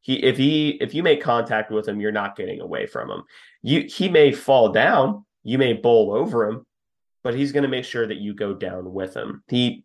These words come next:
he's very good at wrapping up. He's a very solid tackler. And he never takes a single minute to diagnose a play, just like the entire defense is built on. He's full go, full tilt from the exact moment the ball is snapped.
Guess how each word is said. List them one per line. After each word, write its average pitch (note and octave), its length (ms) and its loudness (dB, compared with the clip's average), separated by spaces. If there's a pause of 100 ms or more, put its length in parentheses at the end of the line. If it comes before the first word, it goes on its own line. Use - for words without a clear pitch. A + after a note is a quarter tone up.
(120)
he's C#3 160 4
very C#3+ 300 4
good B2+ 180 2
at A2 80 0
wrapping G#2 380 0
up. G2 180 -6
He's G2 140 -12
a - 40 -14
very G2+ 300 2
solid F#2+ 380 -2
tackler. F2+ 520 -6 (720)
And B2+ 240 4
he D#3 220 -2
never C#3 400 2
takes C#3 520 0
a G#2+ 80 -2
single B2+ 520 -2
minute G#2 480 -2
to A2+ 100 -12
diagnose G2+ 640 -2
a - 60 -12
play, G2 420 -2 (420)
just C3 240 -2
like C3+ 280 0
the A#2+ 180 -4
entire A#2+ 320 0
defense A#2 380 -4
is G2+ 100 -10
built A#2+ 300 0
on. F#2+ 260 -8 (360)
He's C#3 300 0
full B2+ 440 -2
go, A2 320 4
full A2+ 320 0
tilt G2 420 -8
from G#2 160 -6
the G2 160 -4
exact F#2+ 540 -4
moment F#2 320 -4
the - 80 -8
ball G1+ 260 -4
is - 80 -6
snapped. - 460 -8